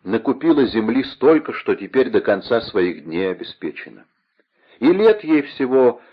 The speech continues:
немногим за сорок, красивая, ядрёная женщина. Но твой король не умрёт без того, чтобы ты, кормилица,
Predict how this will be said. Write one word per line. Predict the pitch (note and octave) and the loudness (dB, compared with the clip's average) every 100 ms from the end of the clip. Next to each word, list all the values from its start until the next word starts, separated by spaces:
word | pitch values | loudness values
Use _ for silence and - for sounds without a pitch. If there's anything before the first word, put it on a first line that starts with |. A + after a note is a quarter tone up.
| _ _ | _ _
немногим | G#2+ A#2+ A#2+ A#2 G#2 G#2 | -4 0 2 2 2 -2
за | G#2 | -4
сорок, | G#2 - G2 D#2+ - - | -4 -2 -2 -2 -8 -16
красивая, | - C3 C3+ - F#3+ D3+ | -4 -4 -4 -8 -4 0
ядрёная | A#2 F2+ F2+ G#2+ D#3+ G2 D2+ | 0 -2 -4 -4 -4 -4 -8
женщина. | F#2+ C3 B2+ - A2+ F#2+ _ _ _ _ _ _ _ _ _ _ | -6 -8 -10 -14 -14 -16 _ _ _ _ _ _ _ _ _ _
Но | G#2+ | 0
твой | A#2 G2+ D3 | 2 4 4
король | C#3+ C#3 A#2 C#3+ D3 C#3 - _ _ _ _ _ _ | 4 2 6 6 6 4 -6 _ _ _ _ _ _
не | F2 G#2 | -4 2
умрёт | D3+ D3 C3+ B2+ B2 | 2 2 4 4 4
без | F#2 F#2+ - | 2 -8 -6
того, | F#2 E2+ F2 | -4 0 -2
чтобы | - F2 D#2+ D#2+ | -4 -6 -4 -6
ты, | - C3+ C#3 | -4 -6 -4
кормилица, | G2 E2+ D#2 D#3 D3+ - - C#2 B1+ | -2 -4 -4 -6 -6 -10 -16 -20 -20